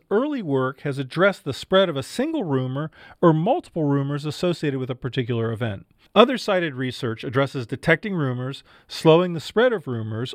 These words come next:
or a theoretical model for the spread of a rumor. The novelty of this project is that it, quote, "comprehensively evaluates differences in the spread of truth and falsity across topics," end quote,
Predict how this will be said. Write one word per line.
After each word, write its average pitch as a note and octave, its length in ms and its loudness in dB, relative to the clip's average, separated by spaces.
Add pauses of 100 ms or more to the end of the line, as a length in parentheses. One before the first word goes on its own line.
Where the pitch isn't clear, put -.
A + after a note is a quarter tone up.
or D#3 140 6
a D3 40 2
theoretical A3+ 520 -2
model F3 320 -2
for F#3 180 -4
the F3+ 80 -4
spread A#3 320 0
of F3+ 100 -2
a C3+ 60 -2
rumor. A2 400 -8 (480)
The D3 100 4
novelty G3 520 0
of F3 80 -4
this F3 140 -4
project C#3 680 -2
is D3 180 0
that C#3 180 0
it, B2 200 -8
quote, C3 400 -4 (320)
"comprehensively F3 1040 0
evaluates C#3 760 -2
differences D#3+ 600 -2
in C3 100 -4
the B2 80 -6
spread E3 380 2
of D#3+ 100 -6
truth C3 400 -2
and C3 100 -4
falsity D#3 600 0
across A#2+ 420 -4
topics," - 640 -4 (260)
end G#2+ 200 -2
quote, - 280 -10